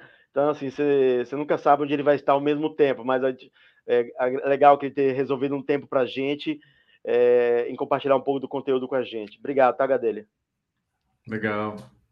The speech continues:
Speaker 1: Legal. Tá bom, Gadelha, já pra começar,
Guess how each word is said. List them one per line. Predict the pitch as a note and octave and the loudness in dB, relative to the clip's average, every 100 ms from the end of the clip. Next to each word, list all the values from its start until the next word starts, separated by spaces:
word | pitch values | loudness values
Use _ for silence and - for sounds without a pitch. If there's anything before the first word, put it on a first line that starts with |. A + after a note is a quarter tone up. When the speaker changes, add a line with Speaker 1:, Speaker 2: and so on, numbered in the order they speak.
| _ - _ _ | _ -20 _ _
Speaker 1:
Legal. | - G#2+ A2 G#2 _ - - - | -14 -8 -8 -8 _ -20 -20 -2
Tá | F3+ | 2
bom, | F3 F#3 | 4 4
Gadelha, | C#3+ A#2+ B2+ | 4 2 0
já | B2 | 2
pra | E3 D#3+ | 2 0
começar, | D#3 C#3 A#2+ - D3+ D3+ | -2 -2 -2 2 4 2